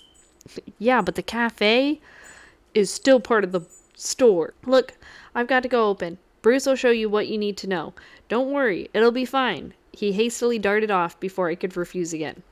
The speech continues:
"Coward!" I yelled after him. <clears throat> "It really won't be that bad,"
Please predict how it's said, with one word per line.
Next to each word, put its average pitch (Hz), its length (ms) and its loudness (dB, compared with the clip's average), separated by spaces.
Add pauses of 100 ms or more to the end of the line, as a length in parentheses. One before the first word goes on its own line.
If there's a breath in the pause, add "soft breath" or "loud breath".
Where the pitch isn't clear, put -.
(400)
"Coward!" 427 720 6 (920 loud breath)
I 190 100 -4
yelled 185 360 0
after 180 360 -2
him. 196 240 -6 (340)
<clears throat> - 340 -20
"It 269 280 0 (800 loud breath)
really 320 300 0
won't 277 240 0
be 240 140 -4
that 202 240 0
bad," 185 420 0